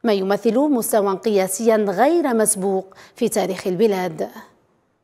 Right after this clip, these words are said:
هذا وحذرت مصالح الأرصاد في الجزائر من موجة حر تصل إلى ثمانية وأربعين درجة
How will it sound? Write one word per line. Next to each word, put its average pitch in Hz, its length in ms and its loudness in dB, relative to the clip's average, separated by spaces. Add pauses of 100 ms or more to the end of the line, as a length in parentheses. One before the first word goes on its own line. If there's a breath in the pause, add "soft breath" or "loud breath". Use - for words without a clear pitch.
(3750 loud breath)
هذا 226 360 4
وحذرت 208 760 2
مصالح 208 440 0
الأرصاد 214 480 0
في 226 140 0
الجزائر 208 520 0
من 208 180 2
موجة 214 420 2
حر 214 400 -2
تصل 214 460 -2
إلى 208 140 2
ثمانية 214 480 0
وأربعين 208 680 0
درجة 214 500 0